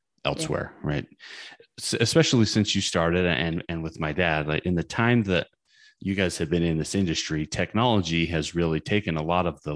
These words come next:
Speaker 1: lengthy and difficult investment related tasks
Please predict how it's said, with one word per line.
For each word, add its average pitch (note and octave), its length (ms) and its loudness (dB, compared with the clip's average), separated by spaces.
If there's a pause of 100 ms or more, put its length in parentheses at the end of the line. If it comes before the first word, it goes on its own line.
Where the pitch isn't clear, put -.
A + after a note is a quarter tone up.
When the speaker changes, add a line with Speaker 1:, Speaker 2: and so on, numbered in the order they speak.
(140)
Speaker 1:
lengthy E2 580 0
and C#2+ 280 -6 (420)
difficult - 640 -2
investment D#2 880 0
related C#2+ 480 -4
tasks - 680 -4